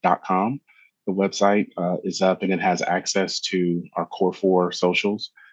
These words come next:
Uh, you can follow us on Facebook. You can follow us on TikTok and YouTube as The Middle Ground Book.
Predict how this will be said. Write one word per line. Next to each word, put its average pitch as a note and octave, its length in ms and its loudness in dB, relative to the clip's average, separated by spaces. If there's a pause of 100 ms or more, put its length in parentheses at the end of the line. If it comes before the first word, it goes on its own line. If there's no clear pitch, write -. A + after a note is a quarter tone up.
(180)
Uh, F2+ 120 -4
you F2 160 -6
can F2 140 -10
follow F#2 460 2
us F#2+ 200 -6
on F2 300 -2
Facebook. F#2+ 500 -2 (360)
You - 140 -12
can - 20 -
follow E2+ 280 2
us F2 140 -6
on E2+ 140 -6
TikTok F#2 540 -2 (120)
and F2 140 -2
YouTube F2+ 500 0 (140)
as E2+ 240 -2
The F2 100 -2
Middle E2+ 240 -2
Ground E2 340 -4
Book. E2+ 220 -2